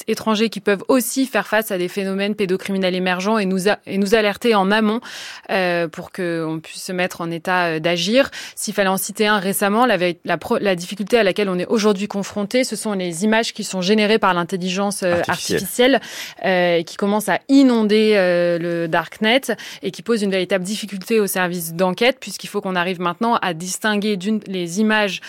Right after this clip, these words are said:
Speaker 1: pédocriminelles qui montrent de véritables enfants de celles qui ont été c-, générées uniquement par
Speaker 2: Ouais.
Speaker 1: l'intelligence artificielle. Et il y a un enjeu, puisque nous, l'enjeu, c'est d'arriver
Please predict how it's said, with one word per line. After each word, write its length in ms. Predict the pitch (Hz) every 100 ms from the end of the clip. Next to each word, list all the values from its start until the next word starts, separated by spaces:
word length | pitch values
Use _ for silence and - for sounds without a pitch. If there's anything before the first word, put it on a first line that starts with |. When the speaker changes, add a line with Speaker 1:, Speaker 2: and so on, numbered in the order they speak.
| - - -
Speaker 1:
pédocriminelles 760 | 208 208 208 208 208 208 208
qui 160 | 190 190
montrent 440 | 190 196 - 175
de 120 | 160
véritables 720 | 160 180 180 180 190 170 165
enfants 360 | 170 165 220 247
de 140 | 202
celles 280 | 175 - 226
qui 120 | 214
ont 80 | 185
été 260 | 170 196 196
c-, 120 | -
générées 540 | 202 175 220 202 202 226
uniquement 520 | 233 226 214 220 247
par 140 | 233 190
Speaker 2:
Ouais. 60 |
Speaker 1:
l'intelligence 580 | 175 180 196 185 202 220
artificielle. 560 | 180 - 190 190 190 151 - - -
Et 140 | -
il 60 | 190
y 40 |
a 60 | 175
un 120 | 165
enjeu, 240 | 175 185 269
puisque 240 | - -
nous, 280 | 190 202 208
l'enjeu, 400 | 190 180 175 247
c'est 180 | 240 190
d'arriver 480 | 165 170 170 226